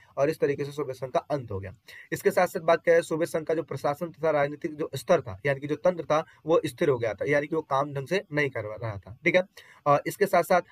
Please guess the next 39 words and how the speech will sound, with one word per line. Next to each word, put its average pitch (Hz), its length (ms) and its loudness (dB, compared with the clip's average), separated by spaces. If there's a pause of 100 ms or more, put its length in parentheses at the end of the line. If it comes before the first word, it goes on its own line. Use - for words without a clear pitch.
(120)
जो 160 80 2
कम्युनिस्ट 165 360 -2
पार्टी 160 260 2
का, 160 320 6
जो 147 600 2
कम्युनिस्ट 156 260 -4
पार्टी 151 240 0
जो 156 140 0
थी 175 140 2
वो 156 120 -2
जनता 147 260 -2
के 156 100 -6
प्रति 147 220 -8
जवाबदेह 135 480 2
नहीं 165 160 -2
थी। 175 160 0 (280)
भ्रष्टाचार, 156 500 4
सरकार 151 440 0
में 160 100 -2
अपनी 175 280 -2
खुलेपन 147 380 -4
की - 120 -8
अनुमति 139 300 -6
देने 139 260 -8
की 156 220 -2 (260)
अनिच्छा 170 380 2
के 151 120 -6
कारण 143 400 0
इसका 139 220 -2
धीरे 131 180 -2
धीरे 139 260 -2
पतन 170 220 -2 (160)
होते 143 180 -2
चला 113 240 -4
गया। 92 180 -8 (420)
इसके 190 180 2
साथ 185 160 4
साथ 185 160 4
गोरबाचेव 165 520 4